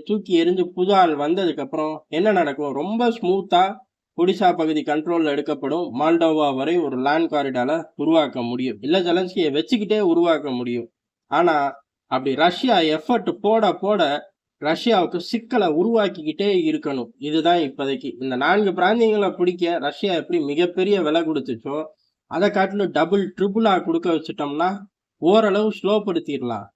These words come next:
அஞ்சு வருஷம், ஆறு வருஷம், பத்து வருஷம் கூட அந்த ஒரு ஆபரேஷனை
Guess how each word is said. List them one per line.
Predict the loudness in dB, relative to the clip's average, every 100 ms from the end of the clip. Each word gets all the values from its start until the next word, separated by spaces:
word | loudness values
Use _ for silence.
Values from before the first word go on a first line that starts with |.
| _
அஞ்சு | -4 -2 2 0
வருஷம், | 0 -4 -10 -10 -6
ஆறு | -2 0 2
வருஷம், | 0 -2 -10 -10
பத்து | -6 -6 0
வருஷம் | 0 2 -2 0
கூட | 2
அந்த | 4 4 2 0
ஒரு | -2 -2 -6 _ _ _ _ _
ஆபரேஷனை | 0 2 2 0 -2 -2